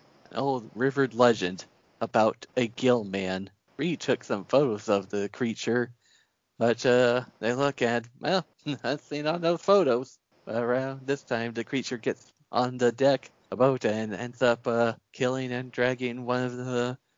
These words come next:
crewmen right down into the water. So Lucas, he has an idea about this native poison which makes fish come to the surface. So they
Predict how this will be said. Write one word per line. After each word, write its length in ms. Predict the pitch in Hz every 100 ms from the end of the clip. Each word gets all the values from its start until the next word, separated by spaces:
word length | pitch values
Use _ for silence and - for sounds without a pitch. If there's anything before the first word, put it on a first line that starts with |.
| _
crewmen 720 | - 143 135 120 120 120 117 -
right 300 | - 127 139
down 260 | - 123 131
into 200 | 123 139
the 100 | 123
water. 480 | 101 95 92 87 92 _ _ -
So 280 | 101 101 95
Lucas, 560 | 160 - 117 110 - _ _ _ -
he 120 | 147
has 260 | 131 120
an 60 | 107
idea 400 | 107 104 120 117
about 360 | 104 110 110 -
this 220 | 101 -
native 420 | 101 120 117 110 -
poison 460 | 139 127 - 90
which 220 | 98 95
makes 200 | 110 104
fish 240 | - 139 -
come 240 | - 127
to 140 | 113 117
the 80 | 104
surface. 720 | - 139 131 - - - - _ _
So 420 | - 139 147 143
they 540 | 135 147 139 135 143